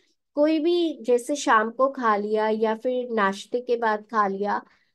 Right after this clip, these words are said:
तो उससे हमारे ग्लैंड्स को, हमको थायराइड को बहुत नरिशमेंट मिलता है,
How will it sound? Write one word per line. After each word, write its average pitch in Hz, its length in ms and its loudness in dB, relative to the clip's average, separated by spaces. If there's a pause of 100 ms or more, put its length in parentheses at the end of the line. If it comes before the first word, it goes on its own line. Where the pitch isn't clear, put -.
(200)
तो 285 80 6
उससे 277 600 0
हमारे 247 600 4
ग्लैंड्स 202 800 -2
को, 247 220 -4
हमको 240 340 -2
थायराइड 214 680 -2
को 302 120 -2
बहुत 233 540 -2
नरिशमेंट 233 880 0
मिलता 202 340 -4
है, 240 180 -2